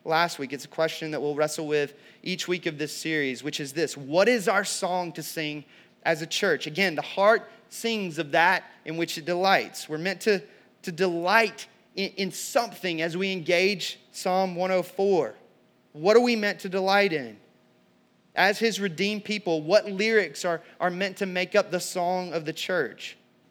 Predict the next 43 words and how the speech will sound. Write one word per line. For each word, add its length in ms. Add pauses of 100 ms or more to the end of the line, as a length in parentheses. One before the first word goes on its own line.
(960)
Let, 140
let 100
me 60
just 320
throw 200
out 200
two 160
prominent 500
lyrics 340
that 100
I 100
see 240
in 80
this 140
particular 460
psalm, 340
and, 140 (320)
and, 280
and 160
you 240 (180)
can 140
certainly 360
add 180
other 220
lyrics 440
to 60
the 100
track. 500 (960)
Number 220
one, 380 (580)
"He 220
is 160
the 80
creator 480
of 100
all 180
things 420
and 100
is 100
worthy 560 (260)
of 120
our 140
praise." 720